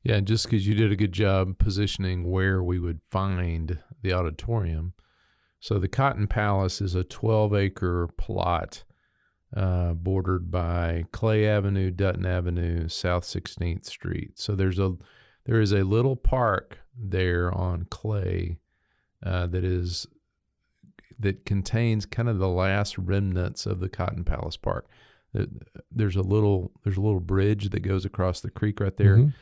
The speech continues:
Speaker 1: and you can see remnants of a little fountain there. And if you kept going up the Grand Walkway, you would see the Exposition Building, kind of where Cesar Chavez middle
Speaker 2: Mm-hmm.
Speaker 1: school is now. And so that, that's the area that would have been the Cotton Palace.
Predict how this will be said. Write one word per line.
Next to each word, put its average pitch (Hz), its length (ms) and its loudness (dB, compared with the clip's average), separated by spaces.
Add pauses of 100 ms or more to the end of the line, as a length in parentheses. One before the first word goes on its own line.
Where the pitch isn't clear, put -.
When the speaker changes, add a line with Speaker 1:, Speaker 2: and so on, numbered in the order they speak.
(220)
Speaker 1:
and 95 140 0
you 95 60 0
can 92 140 -6
see 104 220 0
remnants 95 680 -2
of 92 280 -2
a 92 40 0
little 92 240 -2
fountain 101 480 -4
there. 104 360 -2 (480)
And 104 120 2
if 95 100 0
you 95 140 0
kept - 440 0
going 110 400 2
up 95 180 -2
the 95 80 -2
Grand 98 400 0
Walkway, 87 720 0 (460)
you 92 140 -2
would 90 140 -4
see 104 180 2
the 90 140 0
Exposition 95 640 -2
Building, 92 260 0
kind 139 180 -2
of 131 80 0
where 92 220 0
Cesar 90 440 -4
Chavez 87 840 -4 (600)
middle 98 200 6
Speaker 2:
Mm-hmm. 98 80 6
Speaker 1:
school 92 420 2
is 90 180 -4
now. 90 280 -2
And 87 100 -6
so 98 160 -2
that, 98 300 0
that's 104 300 -2
the 95 200 -2
area 87 520 2
that 92 140 -4
would 92 120 -2
have 85 100 -4
been 87 180 0
the 90 60 -2
Cotton - 340 -4
Palace. - 460 -6